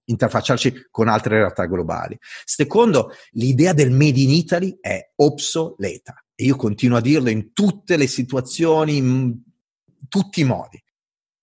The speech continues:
Tutti stanno cercando di capire in questo momento come reinvestire sul Made in Italy per rilanciare l'economia.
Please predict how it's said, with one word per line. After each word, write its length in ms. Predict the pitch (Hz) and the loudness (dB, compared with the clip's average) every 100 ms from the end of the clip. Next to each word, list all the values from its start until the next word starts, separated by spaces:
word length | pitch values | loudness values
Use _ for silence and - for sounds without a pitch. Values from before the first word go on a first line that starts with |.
| _ | _
Tutti 320 | 226 240 180 | 0 0 0
stanno 200 | - 151 | 0 0
cercando 340 | 156 143 175 | 0 0 0
di 100 | 147 | 0
capire 520 | 135 151 - 127 98 90 | 0 0 0 -4 -4 -6
in 200 | 110 110 | -8 -4
questo 400 | - 180 - 165 | 0 -2 -2 -4
momento 580 | 180 190 208 202 202 | -2 -2 -2 -2 -6
come 340 | - 170 143 135 | -4 -2 2 2
reinvestire 760 | 127 202 185 170 - 202 180 | 2 2 2 -2 -2 -2 -2
sul 180 | 127 135 | 0 -4
Made 220 | 135 151 | -4 -4
in 80 | 170 | -4
Italy 280 | 160 165 139 | -2 -2 -2
per 160 | 139 131 | 0 0
rilanciare 800 | 131 117 - 127 123 - - _ | 0 -2 0 0 0 -2 -12 _
l'economia. 760 | 131 120 113 104 90 92 95 | -6 -2 -4 -4 -8 -12 -20